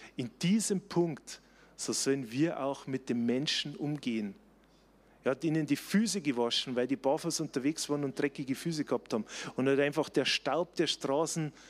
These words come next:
an ihren Füßen geklebt ist. Und Jesus war sich nicht so schade, das zu entfernen,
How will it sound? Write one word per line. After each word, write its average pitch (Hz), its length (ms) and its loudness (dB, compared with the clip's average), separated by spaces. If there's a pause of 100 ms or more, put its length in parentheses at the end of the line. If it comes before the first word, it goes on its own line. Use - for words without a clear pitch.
(1400)
an 123 160 0
ihren 139 280 0
Füßen 147 320 -2
geklebt - 480 -4
ist. - 300 -6 (420)
Und 117 80 -2
Jesus 151 340 2
war 156 120 4
sich 147 260 -4
nicht 170 360 2
so 135 120 -2
schade, 120 460 0 (120)
das 170 320 2
zu 170 160 0
entfernen, 139 680 0